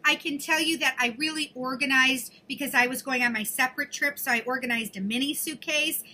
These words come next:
and then I put all the kids' stuff and my husband's stuff together. So I definitely thought it out. I always recommend packing, start, starting to pack anyways, two weeks before, 'cause there was so many things that I had thought about. One key thing I almost forgot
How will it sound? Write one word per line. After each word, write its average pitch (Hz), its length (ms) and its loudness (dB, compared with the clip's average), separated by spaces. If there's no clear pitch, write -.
and 240 140 0
then 247 80 2
I 240 80 0
put 247 160 -2
all 233 120 -2
the 220 80 -10
kids' 226 300 -6
stuff 233 280 -2
and 226 100 -4
my 214 100 -2
husband's 208 400 -6
stuff 196 280 -6
together. 175 520 -12
So 285 360 4
I 285 60 4
definitely 370 380 2
thought 302 200 4
it 277 120 2
out. 247 180 4
I 381 320 6
always 330 420 -2
recommend 311 480 0
packing, 294 520 0
start, - 400 2
starting 294 540 2
to 320 60 -6
pack 302 300 2
anyways, 311 380 0
two 311 300 -2
weeks 269 320 -2
before, 233 500 -6
'cause 262 140 -4
there 294 120 0
was 294 140 0
so 339 380 2
many 330 260 2
things 277 380 0
that 247 100 -6
I 233 60 6
had 226 200 -2
thought 247 220 2
about. 196 280 -4
One 320 360 2
key 330 320 2
thing 247 240 -2
I 208 220 0
almost 294 500 -2
forgot 208 520 0